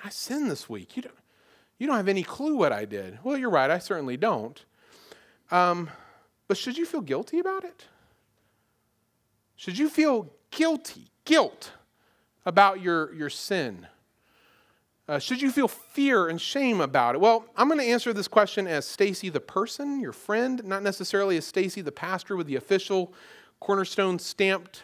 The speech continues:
uh, answer to, to all your questions here. Um, if I could answer it just personally, what should you feel about your sin? I'd give you three things. I say, one,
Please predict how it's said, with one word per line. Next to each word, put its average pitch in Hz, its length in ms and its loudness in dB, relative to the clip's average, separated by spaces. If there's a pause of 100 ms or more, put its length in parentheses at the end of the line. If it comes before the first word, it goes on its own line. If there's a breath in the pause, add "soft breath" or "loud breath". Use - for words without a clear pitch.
uh, 135 260 2
answer 190 400 2
to, 143 400 0
to - 80 -6
all 170 220 4
your 165 140 0
questions 185 460 2
here. 208 280 2 (360 loud breath)
Um, 190 320 4 (160)
if 180 200 0
I 269 160 6
could 285 140 -4
answer 254 340 4
it 185 140 4
just 214 380 2 (120)
personally, 208 480 0
what 185 240 4
should 220 200 -6
you 233 100 -2
feel 214 260 2
about 190 180 4
your 180 120 -2
sin? 151 320 -2
I'd 143 180 -2
give 156 100 -10
you 156 80 -8
three 190 240 -2
things. 113 360 -6
I 117 60 -10
say, 147 180 -4
one, 208 380 2